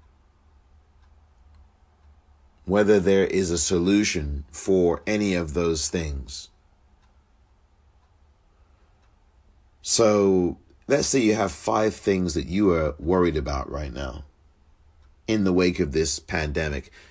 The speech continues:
and that you may well have been worried about before this pandemic. I would write those five things down, and next to each of them,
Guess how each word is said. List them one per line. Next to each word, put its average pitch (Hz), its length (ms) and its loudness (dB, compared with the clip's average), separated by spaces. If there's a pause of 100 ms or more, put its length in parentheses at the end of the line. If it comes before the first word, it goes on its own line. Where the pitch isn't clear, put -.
(280)
and - 180 -10
that 87 100 0
you 98 180 -2
may 110 200 2
well 107 240 6
have 98 160 0
been 87 200 -2
worried 92 240 4
about 92 380 0 (360)
before 127 680 2 (240)
this 78 220 -2
pandemic. 69 600 -6 (3000)
I 127 240 4
would 92 460 4 (760)
write 95 340 0
those 110 240 2
five 98 320 0
things 90 420 -4
down, 71 360 -4
and 80 320 -8
next 107 340 -4
to 90 200 -2
each 107 260 -4
of 78 140 -2
them, 71 340 -8